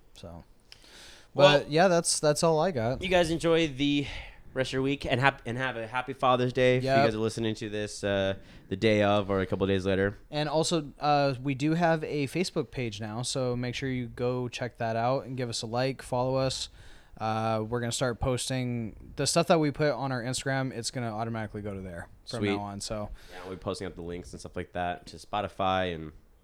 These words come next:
Speaker 1: Yep.
Speaker 2: iTunes. So if you're listening on SoundCloud, get the fuck off. Go to Spotify.
Speaker 1: <laughs> Spotify's a lot easier to use now, though.
Speaker 2: Yeah.
Speaker 1: Like, it, and iTunes is getting way too complicated at this
Speaker 2: Well,
Speaker 1: point.
Speaker 2: the thing with iTunes is that they, like, download and all this stuff. Spotify,
Speaker 1: Yeah,
Speaker 2: you just
Speaker 1: Spotify, you just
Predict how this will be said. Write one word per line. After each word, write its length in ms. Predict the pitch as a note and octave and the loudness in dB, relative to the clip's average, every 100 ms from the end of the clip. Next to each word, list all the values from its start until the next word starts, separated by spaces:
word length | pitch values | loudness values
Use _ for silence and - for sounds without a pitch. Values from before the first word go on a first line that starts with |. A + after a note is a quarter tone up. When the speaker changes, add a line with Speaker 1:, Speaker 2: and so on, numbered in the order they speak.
| - - | -16 -2
Speaker 1:
Yep. 220 | D#3 - - - - - | -2 -2 -8 -8 -6 -2
Speaker 2:
iTunes. 760 | F#2+ F#2+ G2+ G2 F#2+ F#2 - - _ _ | -2 -2 -2 0 -2 -6 -12 -20 _ _
So 120 | - | -4
if 40 | A2 | 2
you're 80 | D3 | 2
listening 200 | D#3+ E3+ | 4 0
on 40 | |
SoundCloud, 580 | D#3 D#3+ E3 F3 D#3+ D#3+ | 2 2 2 4 2 2
get 100 | - | -6
the 60 | - - | -12 -6
fuck 220 | C#3+ - | -6 -4
off. 200 | D3 D3 - _ - - - - | -4 -4 -10 _ -20 -20 -20 -6
Go 140 | A2+ C3 | -2 0
to 80 | |
Spotify. 640 | F#3+ D#3 D#3+ - F#3+ C3 F#3 - - - | 2 2 2 0 -2 -2 -6 -10 -16 -16
Speaker 1:
<laughs> 300 | - - - | -20 -16 -8
Spotify's 460 | - A#3+ D#3+ C#3 B2+ | -2 0 0 -4 -4
a 40 | |
lot 220 | B2 A#2+ | -4 -6
easier 280 | G#2 G#2+ A2+ | -8 -10 -10
to 80 | G#2 | -10
use 280 | G2 G#2+ G2+ | -10 -10 -10
now, 160 | F#2 | -10
though. 200 | F#2+ G2 G#2 | -8 -10 -6
Speaker 2:
Yeah. 300 | G#2 E3 G2+ - - - | -2 0 -2 -6 -18 -8
Speaker 1:
Like, 340 | B2+ A#2+ G#2+ | -4 -4 -6
it, 260 | C#3 D3 - - | -4 -4 -4 -14
and 160 | C#3+ | -12
iTunes 360 | B2 C#3+ - D3+ | -4 -2 2 2
is 160 | B2+ A#2 | 2 -2
getting 340 | A#2+ A2+ A2+ | -4 -4 -4
way 280 | A#2 A2+ A2+ | -4 -4 -4
too 180 | - G#2+ | -6 -8
complicated 560 | G#2 G2 F#2+ G#2+ G#2 | -8 -10 -10 -10 -8
at 160 | G#2 G#2 | -8 -8
this 100 | G#2+ | -4
Speaker 2:
Well, 180 | C3+ D3 | 2 2
Speaker 1:
point. 120 | C#3+ | 0
Speaker 2:
the 80 | C3+ | -4
thing 140 | D#3+ F3+ | -6 -2
with 80 | |
iTunes 340 | B2+ D3+ A#2+ G2+ | 0 0 -2 -6
is 120 | F2 | -6
that 180 | F#2 F2+ | -8 -8
they, 100 | F#2 | -8
like, 260 | F#2 F2+ D#2+ | -6 -8 -6
download 520 | F2+ F#2 F#2 F2+ E2+ | -4 -2 -2 -4 -4
and 100 | D#2+ | -8
all 100 | D#2 | -10
this 100 | D2 | -12
stuff. 180 | - D2+ | -12 -10
Spotify, 220 | B2 A#2 | -4 0
Speaker 1:
Yeah, 240 | D3 A#2+ A2 | 2 0 -2
Speaker 2:
you 40 | |
just 200 | G2+ - | -6 -6
Speaker 1:
Spotify, 340 | - E3 C#3 B2+ | 0 0 0 -2
you 80 | A#2+ | -2
just 200 | A#2+ | -6